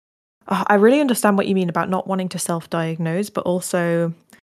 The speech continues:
I'm, like, very torn because for me, I think diagnosis would be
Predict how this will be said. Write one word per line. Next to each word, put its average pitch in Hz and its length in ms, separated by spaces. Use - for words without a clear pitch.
I'm, 185 120
like, 185 200
very 220 260
torn 175 340
because 170 460
for - 140
me, 247 320
I 196 80
think 196 260
diagnosis 180 960
would 196 200
be 190 640